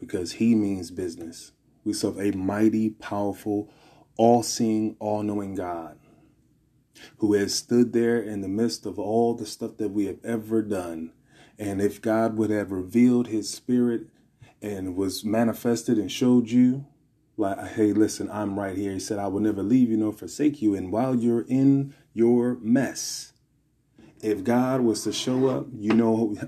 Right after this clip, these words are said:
<laughs> okay, you know how you would have felt. You, some of us probably would have died. But because of his grace and his mercy,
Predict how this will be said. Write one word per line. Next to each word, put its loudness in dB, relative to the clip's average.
<laughs> -20
okay, -2
you 6
know 6
how 2
you 2
would 2
have -8
felt. -6
You, 2
some 4
of 2
us 2
probably -2
would 0
have -2
died. -8
But 0
because 0
of -2
his -2
grace 2
and -10
his -10
mercy, -8